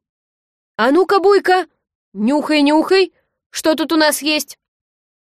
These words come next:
Поймала во льду курицу, растопила её, сварила, лука морковки намешала, слюной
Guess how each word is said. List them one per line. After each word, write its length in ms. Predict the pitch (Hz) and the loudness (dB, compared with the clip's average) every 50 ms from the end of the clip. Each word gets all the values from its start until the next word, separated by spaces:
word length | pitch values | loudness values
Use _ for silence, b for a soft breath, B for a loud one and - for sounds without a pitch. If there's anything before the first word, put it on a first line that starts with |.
| _ _ _ | _ _ _
Поймала 500 | 208 196 196 196 208 240 277 294 294 262 | -4 -2 -2 0 0 0 0 2 0 0
во 160 | 214 208 202 | 0 0 0
льду 200 | 202 185 233 254 | -2 -2 -6 -12
курицу, 640 | - _ - 247 220 180 175 - - - 185 196 190 _ _ _ _ _ | -12 _ -6 -6 -6 -6 -6 -10 -14 -16 -16 -16 -18 _ _ _ _ _
растопила 680 | - 202 220 226 214 - - 196 185 - 190 190 180 185 | -6 -4 -2 -2 -4 -2 -4 -4 -4 -4 -6 -6 -4 -2
её, 340 | 196 226 254 262 277 320 330 | -2 -4 -4 -4 -4 -4 -4
сварила, 680 | - - 208 214 214 208 190 190 185 190 220 247 294 311 _ _ _ _ _ _ _ _ - | -4 -4 -2 0 0 0 0 -2 -4 -2 -2 -4 -4 -6 _ _ _ _ _ _ _ _ -2
лука 340 | 285 294 302 269 - 269 | 0 0 0 0 0 0
морковки 580 | 240 240 233 233 - - 247 226 208 - - 220 | 2 2 0 0 0 -2 -2 -2 -2 -4 -6 -4
намешала, 760 | 220 214 208 208 196 190 - - 202 196 196 196 226 262 302 b b b b | -2 -2 -2 -2 -4 -4 -4 -4 -2 0 0 0 0 -2 -4 b b b b
слюной 600 | - - - 262 269 277 262 254 240 220 208 - | -10 -6 -2 0 2 2 4 4 2 2 0 -2